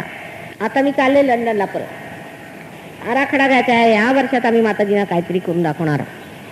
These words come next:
मला पुरणपोळी करून घातली म्हणजे झालं, असं बायकांना वाटतं. माताजींना आम्ही पुरणपोळी घातली, नाहीतर श्रीखंड फारतं. अहो, मला काय करायची पुरणपोळी आणि मला काय करायचं श्रीखंड आणि काय करायची आहे साडी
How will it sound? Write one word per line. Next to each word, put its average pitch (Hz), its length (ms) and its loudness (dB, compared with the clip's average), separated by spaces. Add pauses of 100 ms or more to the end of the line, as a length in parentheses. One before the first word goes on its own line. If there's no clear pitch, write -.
(1000)
मला 233 160 4
पुरणपोळी 269 540 6
करून 269 260 6
घातली 240 360 4
म्हणजे 254 240 6
झालं, 202 340 6 (200)
असं 170 220 0
बायकांना 185 420 0
वाटतं. 165 300 -6 (1600)
माताजींना 214 360 4
आम्ही 220 160 4
पुरणपोळी 220 420 2
घातली, 160 300 0 (680)
नाहीतर 262 220 0
श्रीखंड 285 500 2 (100)
फारतं. 160 360 2 (2250)
अहो, 247 100 6
मला 294 220 6
काय 285 300 0 (120)
करायची 254 320 4
पुरणपोळी 226 600 0
आणि 247 140 2
मला 214 180 0
काय 202 260 0
करायचं 175 380 -2
श्रीखंड 190 380 -2
आणि 196 100 0
काय 185 220 -2
करायची 170 360 -2
आहे 170 80 0
साडी 143 260 -6